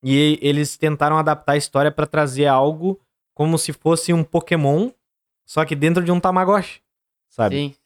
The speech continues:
Speaker 2: sim.
Speaker 1: E aí nasceram, nasceram os Digimons. E é um pouco diferente, a galera que viu sabe, né? Mas enfim, pra quem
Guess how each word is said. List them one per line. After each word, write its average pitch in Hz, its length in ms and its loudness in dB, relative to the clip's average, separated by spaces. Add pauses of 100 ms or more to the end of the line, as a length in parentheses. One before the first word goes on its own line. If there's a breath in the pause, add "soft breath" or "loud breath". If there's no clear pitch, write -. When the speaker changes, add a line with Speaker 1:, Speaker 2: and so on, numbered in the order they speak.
Speaker 2:
sim. 120 200 -16
Speaker 1:
E 123 160 0
aí 131 220 2
nasceram, 151 680 0
nasceram 147 400 0
os 139 80 -2
Digimons. 147 560 -2 (440)
E 117 160 -2
é 135 80 2
um 139 80 -2
pouco 143 240 -4
diferente, 143 400 -4
a 80 40 -16
galera 98 320 -4
que - 180 -16
viu 98 320 -8
sabe, 123 400 -4
né? 101 80 -6
Mas 104 180 -12
enfim, 113 300 -20
pra 113 140 -16
quem 117 320 -12